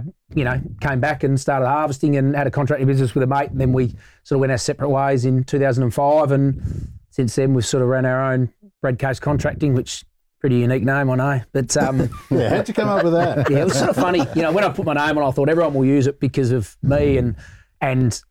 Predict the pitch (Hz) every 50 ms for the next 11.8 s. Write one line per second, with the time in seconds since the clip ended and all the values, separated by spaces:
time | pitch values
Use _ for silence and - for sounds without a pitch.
0 | _ - 143 143 139 131 127 127 120 123 139 170 220 214 - - - 135 139 135
1 | 143 131 - - 139 127 127 117 110 135 120 135 123 117 117 107 101 139 139 -
2 | - - 127 123 123 - 127 - 127 123 117 - 127 113 - 135 127 120 104 -
3 | - - _ _ _ _ _ _ _ - 120 117 120 123 123 120 120 110 113 110
4 | 107 117 113 110 110 113 131 123 107 - 120 120 120 107 110 107 107 107 104 _
5 | _ _ _ _ - - 80 123 120 110 110 107 104 120 120 113 - - - -
6 | 131 113 113 117 135 131 - 117 123 123 120 113 131 135 143 139 135 131 127 127
7 | 120 - - - - - - - - - - - - _ - 127 120 123 120 113
8 | - - - 139 120 113 107 147 135 - 110 95 - 107 - 135 123 123 120 113
9 | 120 120 107 104 92 - - 139 - - - - - 120 113 127 135 - 127 120
10 | 117 120 123 123 120 123 131 131 120 120 - - - - - - - - 135 143
11 | 156 151 143 139 127 139 139 135 180 165 131 - - 147 127 -